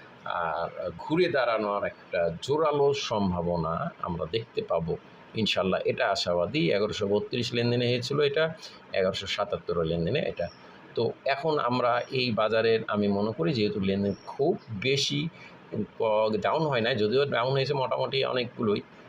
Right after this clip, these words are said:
কিন্তু অস্বাভাবিকভাবে বেশি ডাউন হয় না লেনদেন। তা আমি মনে করি এই যে পাঁচ হাজার পাঁচশো সতেরো বা আঠারো, এর উপরে থেকে, এর, আহ, উপর থেকে বাজার একটা রিভার্স করবে, আমি আশাবাদী। তাই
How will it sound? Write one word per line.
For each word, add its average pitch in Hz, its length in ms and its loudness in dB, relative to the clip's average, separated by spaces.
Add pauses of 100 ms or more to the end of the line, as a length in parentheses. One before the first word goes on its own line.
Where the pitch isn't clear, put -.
(140)
কিন্তু 117 220 0 (840)
অস্বাভাবিকভাবে 160 840 2
বেশি 120 360 -2
ডাউন 104 280 0
হয় 98 160 0
না 95 120 0
লেনদেন। 98 500 0 (360)
তা - 80 -4
আমি 123 220 2
মনে 135 200 2
করি 135 240 2
এই 123 100 2
যে 113 140 2
পাঁচ 107 280 -2
হাজার 110 260 2 (200)
পাঁচশো 117 520 0
সতেরো 104 540 0
বা 98 120 0
আঠারো, 113 480 -2 (460)
এর 139 420 4
উপরে 175 760 4
থেকে, 135 300 0
এর, 104 400 4
আহ, 98 440 2
উপর 113 200 -4 (120)
থেকে 139 300 -2
বাজার 95 440 2
একটা 87 280 -2
রিভার্স 123 440 0
করবে, 87 360 -2
আমি 82 400 -4 (480)
আশাবাদী। 95 600 0 (480)
তাই 95 180 2